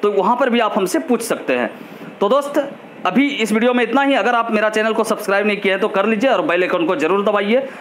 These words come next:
इतना जानकारी में कोई भी Bigo चला सकता है अच्छी तरह से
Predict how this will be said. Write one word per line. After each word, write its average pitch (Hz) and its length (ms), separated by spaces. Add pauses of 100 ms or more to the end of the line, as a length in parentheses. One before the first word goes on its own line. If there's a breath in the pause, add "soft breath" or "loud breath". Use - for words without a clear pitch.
(140)
इतना 185 220
जानकारी 220 560 (200)
में 226 340
कोई 220 240
भी 247 260 (120)
Bigo 190 260
चला 226 280
सकता 240 320
है 220 120
अच्छी 220 280
तरह 208 200
से 240 280